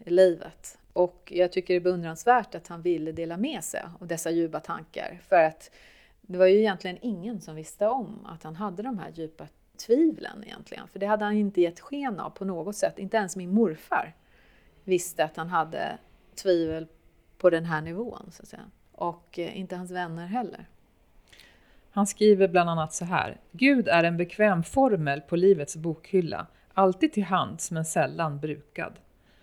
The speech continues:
Speaker 2: Slutcitat. Hur kommer det sig att han brottades så mycket med Gud, tror du?
Speaker 1: Ja,
Speaker 2: Han var ju framgångsrik
Speaker 1: ehm,
Speaker 2: och
Speaker 1: mm.
Speaker 2: lyckad och allting.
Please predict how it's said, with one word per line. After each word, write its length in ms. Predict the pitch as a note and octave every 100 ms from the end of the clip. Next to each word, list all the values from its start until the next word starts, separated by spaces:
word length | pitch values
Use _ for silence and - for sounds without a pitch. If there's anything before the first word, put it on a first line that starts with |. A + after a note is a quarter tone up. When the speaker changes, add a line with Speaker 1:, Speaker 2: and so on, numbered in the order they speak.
| _
Speaker 2:
Slutcitat. 800 | _ - - - - - - _ _ _ _
Hur 100 | -
kommer 320 | A#3+ C4+ B3+ C4
det 60 |
sig 100 | C4
att 80 | A#3+
han 120 | A#3+
brottades 460 | A#3 B3+ - E4 -
så 80 | A3
mycket 400 | G3 - D#3 D3+
med 460 | D3+ C#3 C#3+ D3 - _
Gud, 400 | D#3+ C#3+ C#3 D3+
tror 220 | - D#3+
du? 120 | D#3+ D#3+ _ _ _ _ - - -
Speaker 1:
Ja, 380 | F#3+ F#3 F#3+ G#3+
Speaker 2:
Han 140 | A3+
var 100 | A3+
ju 60 | B3
framgångsrik 840 | B3 B3+ A3 F#3+ G3 G3 G#3+ G#3
Speaker 1:
ehm, 120 | -
Speaker 2:
och 60 | G3+
Speaker 1:
mm. 140 | G3+
Speaker 2:
lyckad 540 | G#3+ G#3+ - F#3+ F#3+ F3+
och 200 | F3 E3+
allting. 520 | F#3 F#3 C4 E3+ D#3